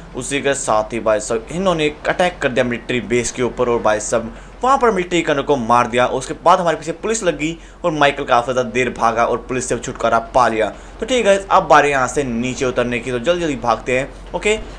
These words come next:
मैं इस टोले के अंदर आ चुका हूँ, तो अब मैं यहाँ से jump लगा के जा सकता हूँ, लेकिन थोड़ी speed ज़्यादा है,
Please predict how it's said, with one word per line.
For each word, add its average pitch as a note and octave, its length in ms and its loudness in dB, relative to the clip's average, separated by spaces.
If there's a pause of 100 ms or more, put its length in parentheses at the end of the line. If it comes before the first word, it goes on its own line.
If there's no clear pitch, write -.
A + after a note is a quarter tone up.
(160)
मैं B3+ 100 6
इस - 140 -4
टोले A3 220 6
के A3 60 0
अंदर G#3+ 180 0
आ E3 120 6
चुका E3 240 0
हूँ, D#3+ 120 2
तो E3 60 2
अब D3+ 80 -4
मैं D#3 100 -4
यहाँ D3 160 0
से C#3+ 120 -6 (120)
jump D3+ 200 -2
लगा D#3 120 4
के D3+ 100 -2
जा C#3+ 200 4
सकता D3+ 200 -2
हूँ, F3 140 0
लेकिन A3 360 4
थोड़ी G3 160 2
speed F3+ 280 -2
ज़्यादा C3+ 300 6
है, B2 200 4